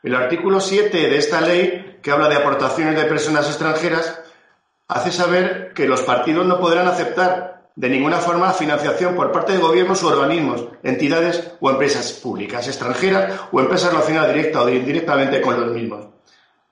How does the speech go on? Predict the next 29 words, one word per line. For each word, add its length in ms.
Eso 320
es 100
especial 400
gravedad 640
y, 100
evidentemente, 680
aquí 160
se 140
impone 300
una 220
pena, 760
mm, 680
eh, 340
superior, 720
pudiéndose 360
llegar 200
incluso 280
a 100
la 40
superior 380
en 160
grado 360
a 100
la, 160
a 100
la 120
que 80
está 240
prevista, 720